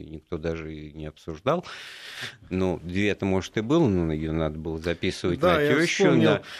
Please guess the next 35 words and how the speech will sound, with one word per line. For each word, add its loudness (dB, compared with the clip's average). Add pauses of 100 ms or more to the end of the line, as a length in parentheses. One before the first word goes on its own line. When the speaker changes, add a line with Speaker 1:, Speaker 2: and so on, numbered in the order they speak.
(140)
Speaker 1:
на, 2
на, 2
на, -6
ну 4
вот, 4
Speaker 2:
В -10
Speaker 1:
пожалуйста, 4
Speaker 2:
связи 6
с 6
Speaker 1:
берегись 4
Speaker 2:
этим. 2
Speaker 1:
автомобиля, 2
Speaker 2:
Да. 4
Speaker 1:
по-, 2
машина 2
на 2
имя 0
жены, 2
значит, 0
дача 2
Speaker 2:
Да, 2
Speaker 1:
на 2
Speaker 2:
дача 4
Speaker 1:
имя 2
Speaker 2:
на 2
Speaker 1:
тестя, 2
там, 2
Speaker 2:
Маркес, 2
когда 0
приехал 0
на 2
фестиваль, 2
э, -4 (120)
значит, -12
пятьдесят -8